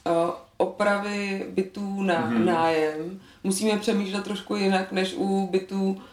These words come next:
Speaker 1: eh, na vlastním bydlení. Takže, eh, třeba nejsou vhodné nějaké super výrazné obklady, aby prostě, aby to se ideálně trefilo do vkusu co nejvíce lidí, aby to bylo takové jednoduché, čisté.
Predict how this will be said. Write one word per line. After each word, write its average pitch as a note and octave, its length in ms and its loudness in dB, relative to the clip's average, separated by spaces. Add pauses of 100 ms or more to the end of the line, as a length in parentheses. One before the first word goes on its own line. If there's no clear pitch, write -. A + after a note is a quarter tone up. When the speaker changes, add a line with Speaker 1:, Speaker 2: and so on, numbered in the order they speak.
(140)
Speaker 1:
eh, F3 320 4
na F#3+ 80 4
vlastním F#3+ 440 0
bydlení. F3 680 2 (280)
Takže, F3+ 480 0
eh, F3+ 280 4 (840)
třeba F3+ 280 0
nejsou F3 260 2
vhodné F3 340 0
nějaké E3+ 320 -2
super F#3 260 -4
výrazné F3 520 2
obklady, F3 500 0
aby F3 260 0 (560)
prostě, F#3+ 420 0 (260)
aby F#3 160 2
to G3 280 -2
se - 240 -2 (220)
ideálně F#3+ 800 2
trefilo F#3+ 380 0
do F#3 100 -2
vkusu F#3+ 300 -10
co G#3 120 -8
nejvíce F#3+ 420 -2
lidí, E3+ 260 0
aby - 120 0
to F3 100 -6
bylo E3+ 120 2
takové F#3 340 0
jednoduché, F3 540 -2
čisté. D3+ 420 -4